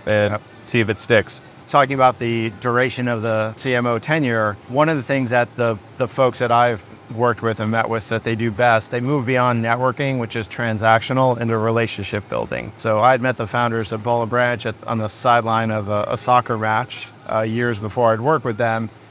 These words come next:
Speaker 2: and we were swapping advice back and forth to each other for three or four years. Then I
Speaker 1: That's awesome.
Speaker 2: ultimately took the role there. So there is something about, you know, moving beyond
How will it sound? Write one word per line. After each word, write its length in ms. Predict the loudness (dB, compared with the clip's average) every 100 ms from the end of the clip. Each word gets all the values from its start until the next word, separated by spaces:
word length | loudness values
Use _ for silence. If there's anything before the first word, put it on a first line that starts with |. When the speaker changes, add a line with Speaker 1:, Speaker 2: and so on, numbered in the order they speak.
| -10
Speaker 2:
and 140 | -6 -2
we 120 | 0
were 120 | 0
swapping 460 | 0 4 4 2 -4
advice 340 | 0 0 0
back 280 | 2 0 0
and 120 | -4
forth 240 | -2 -4
to 80 | -4
each 140 | 0 4
other 260 | 4 4
for 260 | 0 0 0
three 280 | 0 0 0
or 80 |
four 240 | 0 0 2
years. 420 | 0 -2 -6 -16 -20 -20 -18 -2
Then 100 | 2
I 40 |
Speaker 1:
That's 80 | 4
awesome. 80 | 4
Speaker 2:
ultimately 320 | 4 0 0
took 180 | -2 -4
the 160 | -4 -2
role 300 | 0 0 0
there. 260 | -2 -4 -8 -20 -20 -8
So 140 | -4
there 120 | 0 0
is 100 | 2
something 360 | 0 0 -2
about, 380 | 2 4 4 2 -4 -10
you 80 | -4
know, 80 | -2
moving 380 | 0 0 0
beyond 540 | 0 2 2 2 -2